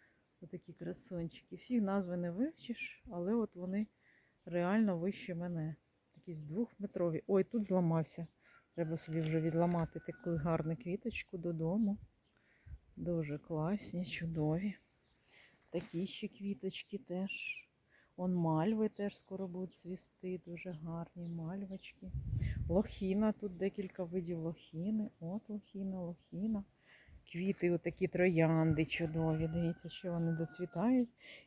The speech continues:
І отакі на другий рік у мене зацвіли, теж не знаю назву. От знайшла насіння, посіяла, і на другий рік отакі чудові яскраві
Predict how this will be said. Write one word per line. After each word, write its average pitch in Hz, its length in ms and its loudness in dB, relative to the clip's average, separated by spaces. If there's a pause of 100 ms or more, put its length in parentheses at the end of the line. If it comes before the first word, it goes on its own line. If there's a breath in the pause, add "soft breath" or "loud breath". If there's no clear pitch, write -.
І 220 140 6
отакі 214 360 4
на 180 140 4
другий 190 320 6
рік 247 200 4
у 247 80 4
мене 196 300 6
зацвіли, 190 460 2
теж 175 240 2
не 170 140 0
знаю 175 280 0
назву. 214 460 2 (760 loud breath)
От 170 120 -10 (300)
знайшла 180 440 0
насіння, 226 580 4
посіяла, 220 760 0
і 185 60 4
на 175 120 0
другий 185 360 0
рік 214 240 -2
отакі 214 380 -10
чудові 185 540 -4
яскраві 185 680 -2